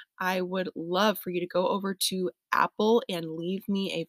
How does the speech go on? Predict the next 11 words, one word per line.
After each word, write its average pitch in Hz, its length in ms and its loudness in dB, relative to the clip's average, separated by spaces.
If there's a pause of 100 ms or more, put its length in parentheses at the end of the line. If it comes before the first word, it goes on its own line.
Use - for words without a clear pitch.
(140)
five-star 170 600 2
rating 262 640 6
and 170 320 -4
or 160 240 2
review. 196 800 2 (380)
It 175 200 2
helps - 540 2 (100)
the - 160 -18
podcast. 190 680 2
It 170 100 -2 (100)
helps - 460 2